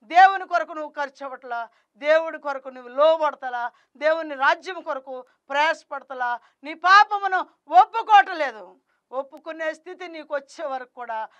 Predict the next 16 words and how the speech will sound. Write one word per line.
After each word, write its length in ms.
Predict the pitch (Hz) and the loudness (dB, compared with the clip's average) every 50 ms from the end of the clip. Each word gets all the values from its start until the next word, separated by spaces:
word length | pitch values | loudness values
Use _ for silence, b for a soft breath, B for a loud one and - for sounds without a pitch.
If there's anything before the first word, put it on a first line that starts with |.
| _ _ - | _ _ -6
ఆయన 300 | 240 247 247 269 262 254 | -2 -2 -2 -2 -4 -8
కదిలించబడడు, 1040 | 254 _ 254 262 254 262 262 262 262 262 - 262 247 247 240 233 226 240 226 226 - _ _ _ _ _ _ | -14 _ -10 -8 -8 -6 -6 -8 -8 -10 -12 -14 -14 -14 -14 -14 -16 -16 -18 -18 -20 _ _ _ _ _ _
మౌనముగా 760 | 240 254 262 262 269 269 269 262 262 247 247 240 240 240 233 | -10 -8 -6 -6 -6 -8 -10 -12 -16 -18 -16 -10 -8 -8 -8
ఉంటాడు, 640 | 240 240 226 _ 220 202 202 190 _ _ 226 240 | -8 -10 -16 _ -20 -20 -20 -20 _ _ _ _
నీ 60 | 247 | -12
దగ్గరికి 380 | 247 285 269 247 294 294 277 269 | -10 -10 -8 -8 -10 -10 -8 -6
రాడు. 380 | 277 277 277 277 269 247 220 - _ _ _ _ _ 262 | -2 -2 0 0 -2 -6 -12 -16 _ _ _ _ _ -8
"ఏం 240 | 269 277 294 294 277 | -6 -6 -6 -6 -4
దేవుడమ్మో, 640 | 294 311 311 311 311 311 311 320 330 330 330 320 294 | -2 -2 -2 -2 -4 -6 -6 -6 -4 -2 -2 -2 -2
దేవుడిని 480 | - 302 311 311 311 302 294 277 277 | -2 -2 -2 -2 -2 -6 -12 -16 -14
తలిసాము, 600 | - 320 294 311 320 277 370 349 330 320 302 262 - _ _ _ _ - | -10 -8 -8 -8 -8 -4 -2 -2 -2 -2 -4 -10 -14 _ _ _ _ -2
ఆ, 160 | 269 285 285 | 0 2 2
కార్యం 480 | 269 277 - 285 302 320 359 359 370 349 370 359 | 0 -2 -4 -4 -2 -2 -4 -6 -8 0 4 4
చేయలేదు" 420 | 370 381 381 370 359 349 302 - b b b b 269 | 6 6 6 4 4 2 -4 -6 b b b b -4
అనే 340 | 311 370 403 403 403 381 339 294 247 | -2 2 4 4 4 4 4 0 -6
మనుషులారా, 1200 | 240 262 285 339 403 427 - - 427 453 415 403 403 392 392 392 381 381 370 349 311 262 233 196 | _ -6 -4 -4 -4 -6 -8 -10 -2 2 2 4 6 6 6 8 8 8 8 6 6 4 4 0